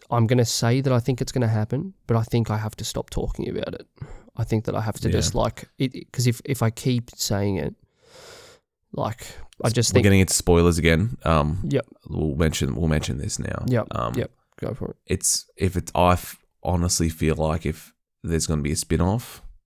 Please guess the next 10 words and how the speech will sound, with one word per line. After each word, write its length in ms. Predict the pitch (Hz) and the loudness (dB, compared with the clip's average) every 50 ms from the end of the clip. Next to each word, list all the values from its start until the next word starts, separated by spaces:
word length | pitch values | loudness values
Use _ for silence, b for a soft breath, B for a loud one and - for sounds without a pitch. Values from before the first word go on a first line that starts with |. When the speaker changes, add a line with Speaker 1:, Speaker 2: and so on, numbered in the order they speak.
| _ _ _ _ _ | _ _ _ _ _
Speaker 2:
and 200 | - 87 82 80 | 0 0 0 2
Disney 380 | 80 85 82 76 85 82 82 80 | 2 2 4 4 4 4 4 4
is 180 | 78 78 - - | 2 0 -2 -4
monetarily 760 | - - 85 82 82 82 80 - - 82 80 80 82 85 82 | -2 0 2 2 2 2 0 2 2 4 4 4 2 2 0
involved 640 | 78 80 82 78 76 76 80 87 90 104 113 - | 0 -2 0 0 0 2 2 0 0 -2 -4 -4
with 220 | - 78 78 - - | -6 -6 -6 -6 -10
the 380 | - - - - 80 78 - - - 76 | -14 -10 -6 -4 -4 -4 -4 -6 -8 -6
new 240 | 78 80 80 73 | -4 -2 -2 0
Doctor 320 | - - 67 - - - 85 | 0 0 -2 -2 -2 0 0
Who, 340 | 90 85 82 82 82 92 | 2 2 2 2 0 -2